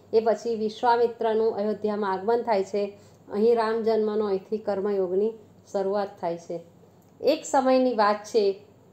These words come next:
મહારાજા દશરથ રાજદરબારમાં સભા ભરીને બિરાજમાન છે. ત્યાં વશિષ્ઠ મુનિ, વામદેવ વગેરે મંત્રીઓ અને બાંધવો વચ્ચે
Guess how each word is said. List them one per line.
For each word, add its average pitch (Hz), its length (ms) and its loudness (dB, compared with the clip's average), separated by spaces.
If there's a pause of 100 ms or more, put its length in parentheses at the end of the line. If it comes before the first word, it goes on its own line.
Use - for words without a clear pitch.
(800)
મહારાજા 269 580 6
દશરથ 233 480 2 (400)
રાજદરબારમાં 254 1000 2
સભા 240 400 2
ભરીને 254 420 2
બિરાજમાન 220 680 2
છે. 208 440 0 (300)
ત્યાં 302 220 4
વશિષ્ઠ 277 460 0
મુનિ, 285 540 0 (260)
વામદેવ 277 640 4
વગેરે 254 460 2
મંત્રીઓ 262 580 2
અને 294 300 -2
બાંધવો 254 560 2
વચ્ચે 262 580 0